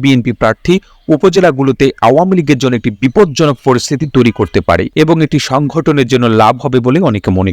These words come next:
করছেন। উপজেলা নির্বাচনে প্রার্থী হয়েছেন এরকম অন্তত দুজনের সঙ্গে আলাপ করে দেখা গেছে। তারা বলছেন যে বিএনপি কোনো রকম বিচার বিশ্লেষণ ছাড়া এবং বাস্তবতাকে উপলব্ধি না করেই নির্বাচনের ব্যাপারে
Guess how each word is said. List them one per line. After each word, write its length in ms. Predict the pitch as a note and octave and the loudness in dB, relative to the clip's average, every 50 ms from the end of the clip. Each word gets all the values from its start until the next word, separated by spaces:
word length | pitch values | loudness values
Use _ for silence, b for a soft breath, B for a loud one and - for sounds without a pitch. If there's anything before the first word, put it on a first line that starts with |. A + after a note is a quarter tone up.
| - - | -2 -4
করছেন। 360 | F#2 - - - - F#2 - - - _ _ _ - | -6 -6 -6 -6 -4 -6 -6 -8 -12 _ _ _ -2
উপজেলা 400 | E3+ - G3+ F#3 D#3 F3 E3+ E3 | 0 2 2 2 4 4 2 4
নির্বাচনে 500 | D3+ C#3+ C3+ B2+ C3+ C3+ C3 C#3 B2+ B2 A#2+ - | 4 2 2 2 2 0 0 0 -2 -2 0 0
প্রার্থী 260 | B2+ A#2+ - - - | -2 -2 -2 -2 -2
হয়েছেন 400 | A#2 A#2 A#2 A#2 G#2+ - - E3+ F3 - D3+ | 0 0 2 0 0 0 -2 -2 0 0 0
এরকম 240 | C#3 B2+ - C#3 B2 A#2+ B2 | 0 0 2 2 2 4 4
অন্তত 240 | B2+ B2 A#2+ A2 - A2 G2+ G#2+ | 2 2 0 0 0 -2 0 0
দুজনের 340 | A#2 B2 C#3 D#3+ E3 D#3 - | 0 2 2 0 0 -2 -2
সঙ্গে 180 | D3+ C3+ A2+ G#2 G#2 | -2 0 0 0 0
আলাপ 160 | A2 A2 - - | 0 0 -2 -2
করে 140 | A#2+ A2 F#2+ | -2 0 0
দেখা 240 | F#2+ E2+ - - F2 E2+ | 0 -2 -2 -2 -2 -2
গেছে। 240 | E2 D2+ - - - - D#3 - | -4 -4 -6 -10 -12 -14 -8 -4
তারা 160 | - G#2+ G2 G2 G2 | -2 0 0 0 0
বলছেন 280 | G2+ A#2 C3 - - D3+ B2+ | 0 -2 -2 -2 -2 -2 -2
যে 140 | A#2 B2 D3+ b b b b b b - | -2 -2 -2 b b b b b b -4
বিএনপি 340 | A#2+ D#3 F#3+ F#3 E3 - D#3+ - - | 0 2 2 2 2 0 -2 0 0
কোনো 220 | D3 D3+ E3 F3 F3 | 0 0 2 2 2
রকম 200 | D#3+ - - D#3 D3 B2 A2+ | 0 2 0 0 0 0 -2
বিচার 260 | C3 C3 - F3+ E3 D3+ | -2 -2 0 2 2 2
বিশ্লেষণ 480 | B2+ A#2+ B2 - - C#3 A#2+ - A#2+ A2 G2 | 0 -2 -4 -4 -2 -2 -2 0 -2 -2 -2
ছাড়া 340 | - - C#3+ D3 C#3+ B2+ A#2 C#3 b b - | -2 -2 0 2 2 2 2 0 b b -4
এবং 180 | C3+ C#3 C#3+ C3+ A2+ G#2 A2+ | -2 -2 -2 -2 -2 0 0
বাস্তবতাকে 600 | A#2+ - - - F#3 D#3+ E3 - D#3+ D3 - D#3+ | 0 0 0 -2 -2 -2 0 0 0 0 2 2
উপলব্ধি 480 | D3+ B2+ - C#3+ C3 C3 A#2+ A2+ - A#2+ G#2+ | 0 2 2 2 2 2 0 -2 -2 -2 0
না 160 | A2 A2+ C3 | 0 0 -2
করেই 320 | - - F3+ D3+ B2 B2 D3 B B B B B C3 | -2 0 0 0 0 0 -4 B B B B B -2
নির্বাচনের 600 | C3+ D#3+ D3+ C#3+ F3 F#3 F3 - E3 D#3 C#3+ B2+ | 0 0 0 2 2 2 2 2 0 0 0 2
ব্যাপারে 340 | A#2+ A#2 - - A#2+ C#3 | 0 0 0 0 0 0